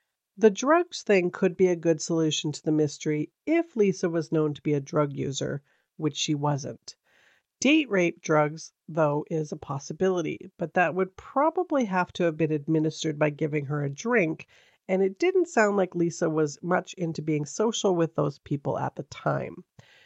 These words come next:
We are pretty sure that she wasn't hit by a car or eaten by a bear.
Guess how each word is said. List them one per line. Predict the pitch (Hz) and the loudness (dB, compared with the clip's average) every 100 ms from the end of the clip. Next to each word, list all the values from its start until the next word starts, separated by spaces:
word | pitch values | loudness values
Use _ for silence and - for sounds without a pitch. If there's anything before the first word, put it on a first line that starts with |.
| _ _ | _ _
We | 170 | 0
are | 156 | 0
pretty | - - 330 359 | -2 -2 2 2
sure | 339 220 185 | 2 2 2
that | 156 | 0
she | - | 2
wasn't | 165 160 156 | 4 4 2
hit | 147 165 - | 0 0 2
by | 165 | 4
a | 151 | 2
car | - 151 147 | 2 0 2
or | 147 | 0
eaten | 147 147 143 | -2 -4 -4
by | 139 | -4
a | 139 | -4
bear. | 131 147 120 | -4 -4 -6